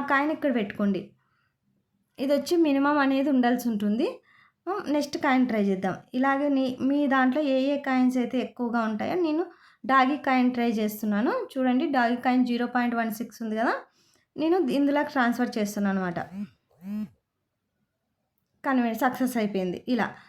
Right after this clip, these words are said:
ఆ, ఇది తర్వాత వచ్చి అన్ని కాయిన్స్ ఎన్ని ఉన్నాయో నేను అన్ని చేసి దానికి విత్డ్రా పెట్టి చూపిస్తా. కొ-, వీడియోలోకి మళ్ళీ వస్తా అన్నీ అయిపోయిన తర్వాత.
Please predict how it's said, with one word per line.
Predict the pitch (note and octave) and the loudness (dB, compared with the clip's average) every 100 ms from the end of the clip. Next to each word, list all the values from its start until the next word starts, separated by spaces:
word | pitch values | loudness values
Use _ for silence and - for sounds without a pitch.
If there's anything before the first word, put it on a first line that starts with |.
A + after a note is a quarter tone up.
| _ _ - | _ _ -8
ఆ, | F#4 F#4 G#4+ - | -2 -2 -2 -4
ఇది | D4 C#4+ C#4 - _ _ _ - | -4 -4 -6 -8 _ _ _ -4
తర్వాత | C#4+ C#4+ D4 C#4 | 0 2 2 0
వచ్చి | C4 - G4 C5 - _ _ _ _ _ _ _ _ _ _ _ _ _ _ _ _ _ _ _ _ _ - | -2 0 -2 -2 -12 _ _ _ _ _ _ _ _ _ _ _ _ _ _ _ _ _ _ _ _ _ -4
అన్ని | C#4 F4 F#4+ | 0 0 2
కాయిన్స్ | D#4+ D4 C#4 B3+ - - _ _ - | 2 2 2 -2 -6 -8 _ _ -2
ఎన్ని | C4+ D4 D#4 | 2 4 2
ఉన్నాయో | D4 C#4 D#4 | 2 2 2
నేను | F4 D4 | 2 0
అన్ని | A#3 B3+ C4 | 0 0 0
చేసి | C4+ B3+ C4 G4+ B3+ | 0 0 0 -2 0
దానికి | B3 B3 B3+ D4+ | 0 0 0 -2
విత్డ్రా | C4 B3 A#3+ | -4 -2 -2
పెట్టి | A#3+ G#3 B3 | 0 -2 -4
చూపిస్తా. | B3 G#3+ G#3+ D#4+ | -4 -4 -4 -6
కొ-, | E4+ C4 B3+ - _ - | -6 -8 -8 -14 _ -4
వీడియోలోకి | B3 B3+ C4 C4 B3+ | 0 2 2 2 2
మళ్ళీ | A#3+ A3+ A#3 | 0 2 0
వస్తా | G#3+ - | -2 -2
అన్నీ | F4 A#3 A3 | 0 0 0
అయిపోయిన | G#3 G#3+ | 0 0
తర్వాత. | G3+ G3+ F#3+ | 2 0 0